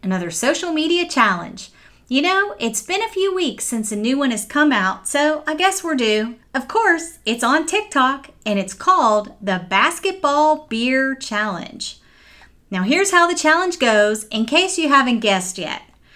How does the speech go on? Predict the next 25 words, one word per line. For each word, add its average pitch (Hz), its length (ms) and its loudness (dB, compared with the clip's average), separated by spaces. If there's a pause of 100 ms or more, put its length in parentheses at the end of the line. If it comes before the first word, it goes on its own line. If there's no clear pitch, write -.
(300)
You 226 140 -2
hold 262 180 4
a 208 80 0
basketball 302 640 2
in 339 80 -4
your 349 140 -2
hands, 311 540 0 (340)
with, 202 320 -6
and 196 160 0
you 185 40 -2
put 208 200 0
a 180 60 0
can 302 680 0
or 233 160 -2
a 202 160 0
bottle 349 520 4
of 285 120 -4
beer 277 200 2
on 202 200 2
top. - 340 -6 (600)
You 208 100 -4
then 226 380 0
bounce 277 400 2
the 415 120 -6
ball, 262 540 0